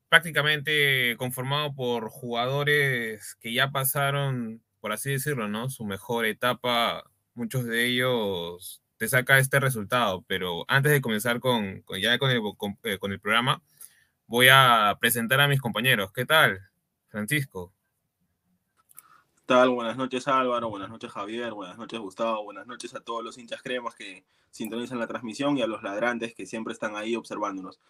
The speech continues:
Speaker 2: Sí, bueno, como dijo Álvaro, un día desastroso para nosotros, para los hinchas cremas. La verdad, mal partido de varios jugadores, mal partido de Alonso, mal part-, sobre todo de Quina, también de Valera, que venía haciendo goles, pero hoy no tuvo un buen partido.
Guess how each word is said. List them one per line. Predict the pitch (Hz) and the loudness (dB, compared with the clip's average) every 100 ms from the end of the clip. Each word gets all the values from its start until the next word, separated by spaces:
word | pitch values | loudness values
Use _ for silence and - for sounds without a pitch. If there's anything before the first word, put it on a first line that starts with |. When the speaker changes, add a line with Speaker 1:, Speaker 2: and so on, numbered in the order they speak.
| _ _ | _ _
Speaker 2:
Sí, | - 190 | 0 2
bueno, | 180 156 120 | 2 2 -4
como | 117 123 | -6 -8
dijo | 131 135 | -6 -4
Álvaro, | 127 107 104 | -2 -4 -8
un | 113 113 127 123 120 | -8 -8 -6 -8 -6
día | 120 123 117 107 95 92 | -4 -2 -4 -4 -8 -12
desastroso | 98 95 107 123 120 127 | -16 -20 -12 -8 -8 -8
para | 101 98 | -12 -12
nosotros, | 107 131 123 123 | -10 -8 -8 -10
para | - - | -10 -10
los | - | -12
hinchas | 120 113 107 | -16 -20 -14
cremas. | 139 147 139 135 139 _ _ _ _ | -6 -4 -2 -4 -6 _ _ _ _
La | 110 113 | -2 0
verdad, | 117 127 131 | 2 0 0
mal | 127 143 | -2 -4
partido | 139 123 135 123 | -4 -8 -8 -6
de | |
varios | 113 113 | -6 -8
jugadores, | 113 107 120 120 110 | -12 -6 -4 -6 -8
mal | 120 113 | -10 -10
partido | 107 101 110 107 98 - _ _ _ _ _ | -10 -10 -10 -10 -12 -18 _ _ _ _ _
de | 107 | -8
Alonso, | 110 139 143 127 113 | -4 -2 -2 -4 -8
mal | 113 | -8
part-, | 110 - | -8 -8
sobre | 123 107 | -10 -10
todo | 104 127 120 | -4 -2 -2
de | 110 | -4
Quina, | - 139 139 123 117 113 | -2 2 2 0 -4 -4
también | 101 107 113 | -8 -10 -10
de | 113 | -8
Valera, | 104 107 127 117 | -8 -4 -4 -4
que | 107 | -10
venía | 101 110 | -16 -18
haciendo | 113 117 113 | -16 -14 -10
goles, | 120 110 | -10 -12
pero | 110 104 | -14 -12
hoy | 107 | -12
no | 107 | -14
tuvo | 104 110 | -16 -16
un | 107 | -12
buen | 110 113 | -12 -8
partido. | 104 135 143 139 123 120 | -8 0 2 2 0 -4